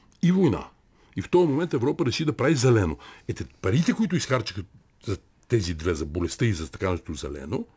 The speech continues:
т.е. което организира нашата власт, това не го организира Владимир Путин.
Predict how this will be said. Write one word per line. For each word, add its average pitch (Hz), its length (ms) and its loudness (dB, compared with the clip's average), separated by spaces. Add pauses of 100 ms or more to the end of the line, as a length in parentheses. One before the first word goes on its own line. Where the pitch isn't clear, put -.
(440)
т.е. 113 120 2
което 151 280 2
организира 120 440 4
нашата 123 440 2
власт, - 540 -6 (260)
това 107 140 0
не 104 60 2
го 95 120 2
организира 139 320 2
Владимир 98 340 2
Путин. - 280 -18